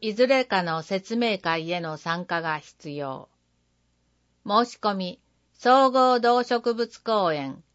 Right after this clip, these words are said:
ホームページで必要事項を入力。問い合わせ、動植物園、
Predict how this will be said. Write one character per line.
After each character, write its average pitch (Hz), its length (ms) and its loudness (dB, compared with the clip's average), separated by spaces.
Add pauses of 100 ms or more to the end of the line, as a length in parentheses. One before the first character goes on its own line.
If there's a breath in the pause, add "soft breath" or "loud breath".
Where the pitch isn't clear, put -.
(200)
ホ 254 180 4
ー 262 60 2
ム 262 160 2
ペ 247 220 2
ー 170 60 -4
ジ 165 140 -10
で 160 180 0
必 - 280 -8
要 254 240 4
事 240 160 -4
項 156 300 2
を 147 120 -4
入 156 260 -8
力。 147 400 -10 (680)
問 208 240 0
い 208 80 4
合 190 80 4
わ 175 180 0
せ、 156 320 -8 (400)
動 233 300 4
植 247 320 -2
物 220 340 -6
園、 139 260 -8